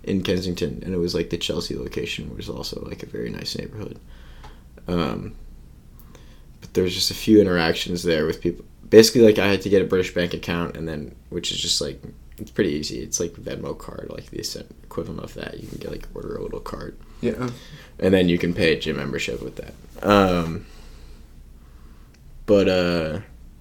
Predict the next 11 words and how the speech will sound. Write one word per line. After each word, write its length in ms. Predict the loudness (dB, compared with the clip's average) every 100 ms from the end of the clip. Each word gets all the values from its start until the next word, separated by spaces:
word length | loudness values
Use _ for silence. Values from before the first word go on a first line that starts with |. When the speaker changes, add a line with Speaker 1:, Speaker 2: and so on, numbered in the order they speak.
| -20 -20 -20 -20 -20 -20 -20 -20 -20 -20 -20 -20 -20 -20 0
Speaker 1:
yeah, 200 | 4 6
I 20 |
don't 160 | 6
know. 200 | 4 4
Working 420 | 4 2 2 0 2
out 200 | 2 2
with, 380 | 2 0 -6 -18 -18 -2
there 200 | 4 4
was 380 | 4 0 -2 -8 -18 -18 -18 -20 -18 -18 -18 -20 -20 -20 -20 -18 -18 -12
some 260 | -2 -2
people 720 | 0 4 8 10 10 6 2